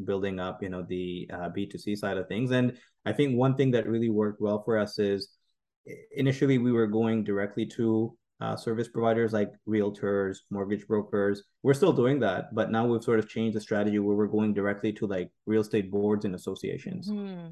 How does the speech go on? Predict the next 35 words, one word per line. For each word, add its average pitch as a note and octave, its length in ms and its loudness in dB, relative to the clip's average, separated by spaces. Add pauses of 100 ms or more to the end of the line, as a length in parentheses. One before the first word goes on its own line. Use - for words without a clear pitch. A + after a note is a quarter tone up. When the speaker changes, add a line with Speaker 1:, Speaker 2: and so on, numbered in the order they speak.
Speaker 1:
Right? B2 120 -10
And, A2 320 0
and, G2+ 280 -4
and G#2 240 -2
through B2 120 0
some A2+ 160 0
really A2 180 2
good, G#2 340 2 (140)
uh, F#2+ 160 -2
strategic A2 480 -4
partnerships, A2 680 -2 (380)
uh, G2 160 -2
we're G2+ 160 2
working A2 380 2
with G#2+ 140 4
nine G#2 360 0
out G#2+ 120 0
of G2+ 100 -2
the G2 80 -4
thirty-six G#2 460 0
boards G#2 340 0
in A2 80 2
Ontario G2+ 460 0
right A2+ 240 2
now, E3+ 260 -4 (220)
where A2+ 220 4
we're A#2 180 4
Speaker 2:
Yeah. A2+ 80 2
Speaker 1:
able A#2+ 140 -4
to - 180 -10
reach A2+ 160 -4
out A2 160 4
to A2 80 2
thousands A2+ 500 0
of, G#2+ 160 0